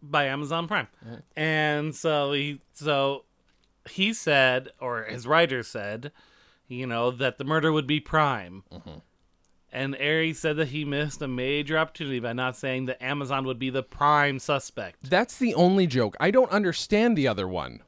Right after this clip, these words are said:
Speaker 2: What does that other
Speaker 1: Like,
Speaker 2: one
Speaker 1: I don't
Speaker 2: mean?
Speaker 1: know.
Speaker 2: See,
Speaker 1: I
Speaker 2: this
Speaker 1: don't know. I don't know. But Ari got comedy blue balls.
Speaker 2: Yeah. Yeah. She's
Speaker 1: Right?
Speaker 2: absolutely
Speaker 1: That was the,
Speaker 2: right.
Speaker 1: that was the,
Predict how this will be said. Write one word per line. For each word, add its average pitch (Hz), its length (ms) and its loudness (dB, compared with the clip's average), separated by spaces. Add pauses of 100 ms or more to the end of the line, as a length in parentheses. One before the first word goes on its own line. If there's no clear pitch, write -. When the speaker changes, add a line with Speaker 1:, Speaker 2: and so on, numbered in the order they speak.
Speaker 2:
What 202 240 0
does 240 160 -2
that 185 300 6
other 165 180 4
Speaker 1:
Like, 147 80 4
Speaker 2:
one 127 160 4
Speaker 1:
I 139 140 8
don't 180 240 8
Speaker 2:
mean? - 80 6
Speaker 1:
know. 175 200 2 (280)
Speaker 2:
See, - 160 -4
Speaker 1:
I 170 100 8
Speaker 2:
this 202 80 6
Speaker 1:
don't 202 140 4
know. 202 260 2 (300)
I 156 80 2
don't 196 120 2
know. 214 180 0 (140)
But 185 140 6
Ari 175 200 10
got 185 160 4
comedy 190 300 2
blue 196 140 -2
balls. 123 320 -2
Speaker 2:
Yeah. 240 400 6 (380)
Yeah. 233 400 2 (100)
She's 170 240 -2
Speaker 1:
Right? 214 160 4
Speaker 2:
absolutely 196 240 8
Speaker 1:
That 240 100 10
was 202 120 6
the, 202 60 6
Speaker 2:
right. 226 160 6
Speaker 1:
that 220 100 6
was 226 140 4
the, 156 180 -2